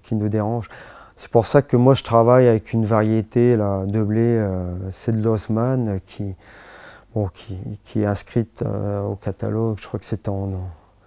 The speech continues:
deux mille sept, euh, bon, qui a plus de dix ans, et, euh, c'est vrai que c'est une variété, euh, qui, qui me convient, c'est une variété tardive, ça me permet de semer tôt, et ça me permet de, voilà, de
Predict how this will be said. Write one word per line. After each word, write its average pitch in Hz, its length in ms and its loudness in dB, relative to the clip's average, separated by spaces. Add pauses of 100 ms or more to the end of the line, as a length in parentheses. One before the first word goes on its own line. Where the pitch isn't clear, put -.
(640)
deux 120 100 0
mille 107 240 0
sept, 120 460 0
euh, 95 100 -2
bon, 101 220 -4
qui - 140 -4
a 104 40 2
plus - 220 -6
de 104 60 -4
dix 107 340 -2
ans, 131 340 0
et, 101 180 0
euh, 92 200 -6 (560)
c'est - 240 -10
vrai 104 120 -4
que 101 60 -10
c'est - 160 -6
une 101 60 -2
variété, 98 500 -2 (180)
euh, 98 100 -4 (1500)
qui, 101 420 -6
qui - 140 -4
me 117 160 4
convient, 110 520 0
c'est 113 200 -4
une 110 40 0
variété 107 400 0
tardive, 110 480 0
ça - 160 -6
me 107 60 0
permet 110 320 0
de - 60 -8
semer 107 360 -2
tôt, 127 540 -2
et 98 280 -4
ça - 200 -6
me 104 80 -4
permet 104 420 -4
de, 101 140 -4 (1040)
voilà, 104 240 2
de 98 300 -2